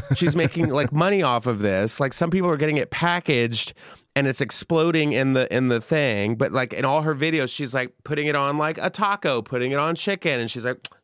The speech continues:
Speaker 2: doesn't explain what it tastes like.
Speaker 1: Mm.
Speaker 2: Some people have said it sounds like ranch. But again, there's gonna be a lawsuit happening
Speaker 1: Yes,
Speaker 2: soon
Speaker 1: there
Speaker 2: with
Speaker 1: is.
Speaker 2: this. So, Dove Cameron, you know her from such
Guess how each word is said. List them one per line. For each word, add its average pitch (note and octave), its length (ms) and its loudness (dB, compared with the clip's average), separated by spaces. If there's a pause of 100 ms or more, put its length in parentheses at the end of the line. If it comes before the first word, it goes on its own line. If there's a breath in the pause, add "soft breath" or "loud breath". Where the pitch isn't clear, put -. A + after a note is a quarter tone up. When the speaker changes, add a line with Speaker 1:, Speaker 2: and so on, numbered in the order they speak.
(100)
Speaker 2:
doesn't D#3 260 0
explain F#3 420 2
what A#2+ 200 2
it F#3+ 80 -6
tastes F#3 340 0
like. G2+ 280 0
Speaker 1:
Mm. A2+ 440 0
Speaker 2:
Some F3 160 -2
people F#3+ 260 0
have E3+ 100 -2
said F3+ 140 -2
it D#3 120 -4
sounds D3 500 -2
like C#3 200 -2
ranch. B2 580 -2 (240 soft breath)
But C3+ 120 2
again, B2+ 500 -2 (600)
there's C#3+ 240 2
gonna D3+ 140 4
be C#3+ 80 4
a C3 80 4
lawsuit G#2+ 480 2
happening F#2+ 360 0
Speaker 1:
Yes, F#2+ 100 -2
Speaker 2:
soon A2 120 0
Speaker 1:
there A#2 140 2
Speaker 2:
with - 20 0
Speaker 1:
is. A2+ 60 -2
Speaker 2:
this. E2 160 -2
So, C3+ 480 0
Dove F#3+ 260 0
Cameron, C#3+ 460 0
you C3 160 2
know D#3 200 2
her C#3 180 0
from A#2 400 0
such - 520 -4